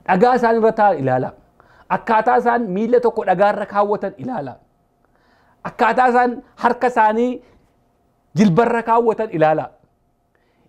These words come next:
Inni karaa nagaa jedhu qawwee hin qabu, inni karaa qawwee jedhu immoo qawwee baatee jira. Lamman isaanii qaroo Oromooti. Lamman isaanii hooggantoota Oromooti.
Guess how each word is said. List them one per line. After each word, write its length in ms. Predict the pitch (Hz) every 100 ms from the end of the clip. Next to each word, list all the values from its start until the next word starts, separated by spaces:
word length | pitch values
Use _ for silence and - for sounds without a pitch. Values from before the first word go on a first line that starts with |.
| -
Inni 260 | 220 240 254
karaa 300 | 254 269 277
nagaa 280 | 277 285
jedhu 200 | 285 294
qawwee 320 | 247 233 240 233
hin 80 |
qabu, 280 | 214 190 233
inni 240 | 254 262 311
karaa 260 | 269 262
qawwee 340 | 262 269 254 254
jedhu 160 | 233
immoo 160 | 196 196
qawwee 360 | - 226 220 214
baatee 320 | 190 175 175
jira. 160 | 151 - _ _ _ _
Lamman 360 | 170 285 285 294
isaanii 420 | 233 262 254 254
qaroo 340 | - 285 247
Oromooti. 460 | 220 185 175 151 _ _ _ _
Lamman 400 | 233 285 277 294
isaanii 400 | 262 285 277 262
hooggantoota 720 | 269 247 - 220 - 208 214
Oromooti. 500 | 214 190 190 180 -